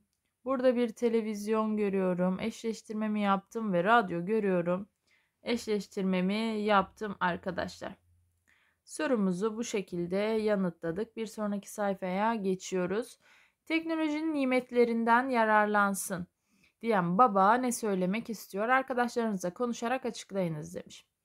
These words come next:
Arkadaşlar burada aslında bilgisayarın ya da teknolojik aletlerin bizlere çeşitli faydaları vardır, değil mi? Teknolojinin verdiği nimetler aslında bunlardır. Bir bilgiye kolayca ulaşabiliriz, film izleyebiliriz, müzik dinleyebiliriz.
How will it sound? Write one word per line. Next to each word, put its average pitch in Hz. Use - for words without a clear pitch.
Arkadaşlar 269
burada 247
aslında 240
bilgisayarın 220
ya 185
da 185
teknolojik 214
aletlerin 214
bizlere 220
çeşitli 240
faydaları 190
vardır, 160
değil 370
mi? 156
Teknolojinin 226
verdiği 170
nimetler 190
aslında 208
bunlardır. 185
Bir 240
bilgiye 202
kolayca 202
ulaşabiliriz, 190
film 190
izleyebiliriz, 185
müzik 180
dinleyebiliriz. 185